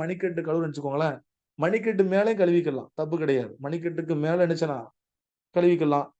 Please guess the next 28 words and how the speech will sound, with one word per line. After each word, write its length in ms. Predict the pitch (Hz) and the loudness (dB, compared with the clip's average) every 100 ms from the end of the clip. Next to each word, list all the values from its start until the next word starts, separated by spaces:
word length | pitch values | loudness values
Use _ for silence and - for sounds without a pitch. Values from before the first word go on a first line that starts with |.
| _ _ _ | _ _ _
அல்லது 240 | 180 190 | 2 2
முட்டு 320 | 185 190 190 233 | 2 0 -2 2
வரை 180 | 214 214 | 2 4
கழுவுறோம், 440 | 180 175 165 151 - | 2 2 2 -2 -4
கையினுடைய 360 | 175 180 175 165 | -6 -2 0 0
முட்டு 200 | 170 165 | -4 -2
வரை 140 | 190 185 | 0 0
கழுவுறோம்னா 480 | 175 160 156 190 233 | 0 0 -2 -4 -6
முட்டுக்கு 400 | 185 - 220 202 | -6 -6 -6 -2
மேல 200 | 180 190 | 0 2
என்ன 140 | 185 | 0
செய்யலாம்? 420 | 175 175 143 - _ _ _ _ _ - | 0 0 -2 -6 _ _ _ _ _ -4
கழுவிக்கலாம். 480 | 165 170 170 147 127 | 2 2 2 0 0
அதாவது 220 | 160 165 | -2 -2
கையினுடைய 440 | 165 160 180 180 151 | -2 -2 0 0 -2
ஜாயிண்ட் 360 | 131 165 180 | -2 -2 -2
இருக்கு 180 | 156 139 | -4 -4
இல்லையா? 200 | 160 202 156 - _ _ | 0 0 -2 -8 _ _
அது 280 | - 151 185 | -8 -4 0
வரைக்கும் 320 | 190 190 196 | 2 2 0
கூட 160 | 196 208 | -4 -4
கழுவிக்கொள்ளலாம். 640 | 196 175 175 165 139 120 - | 0 2 2 2 -2 -4 -10
ஏன்னா 140 | 156 170 | -6 -4
ரசூலுல்லாஹ் 340 | 151 147 175 151 | -4 0 0 0
சொன்னாங்க, 260 | 151 143 | -4 -6
நாளை 240 | 135 143 143 | -4 -2 0
மறுமை 280 | 143 156 156 | 0 -2 -2
நாள்ல 360 | 151 156 214 | 0 0 -2